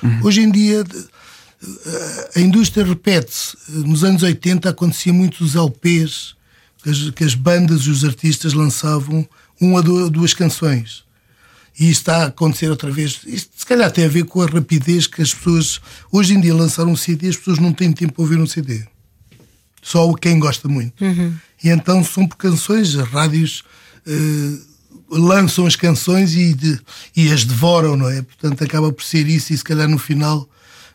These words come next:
Speaker 2: de, de haver várias canções, Coldplay faz isso, U dois já faziam também. E é, e é, e é um bocado a tendência que, da indústria que está a acontecer.
Speaker 3: E se calhar qualquer dia faz uma música com a tua filha Mel, que também já subiu ao palco contigo.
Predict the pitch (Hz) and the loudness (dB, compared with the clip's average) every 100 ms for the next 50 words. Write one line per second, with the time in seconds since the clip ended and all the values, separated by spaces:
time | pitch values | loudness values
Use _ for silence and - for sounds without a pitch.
0 | - 147 151 135 147 156 139 156 143 135 | -2 0 2 2 0 0 2 0 0 -2
1 | 139 123 - 156 - 147 - 147 131 - | -2 -4 -2 -2 -2 -6 -4 -4 -4 -4
2 | 120 113 143 160 - 147 123 147 135 127 | -8 -4 0 0 -2 -8 -6 -6 -4 -4
3 | 143 123 135 113 120 131 151 151 _ _ | -4 -2 -2 -4 -4 -2 -2 -4 _ _
4 | - _ _ 156 165 185 175 180 180 190 | -20 _ _ 0 0 0 0 0 -2 -2
5 | 175 175 165 165 147 147 135 139 120 139 | 0 0 0 -2 -2 -2 -2 -2 -4 -8
6 | - 139 147 143 139 139 123 143 123 135 | -8 -2 0 2 -2 -6 -10 -8 -6 -8
7 | - 135 107 _ _ - - 190 175 185 | -10 -12 -14 _ _ -8 -6 -4 -2 -2
8 | - 190 208 226 208 220 220 233 220 233 | -2 0 0 0 0 0 2 0 0 0
9 | 240 - 262 247 185 156 175 156 214 220 | -2 -2 -2 2 0 0 -2 -2 0 2
10 | 226 233 226 - 233 208 214 220 220 - | 2 2 0 -2 -2 2 2 2 0 0
11 | 220 214 208 - - 240 262 254 | 0 0 -2 -4 -4 -4 -2 -8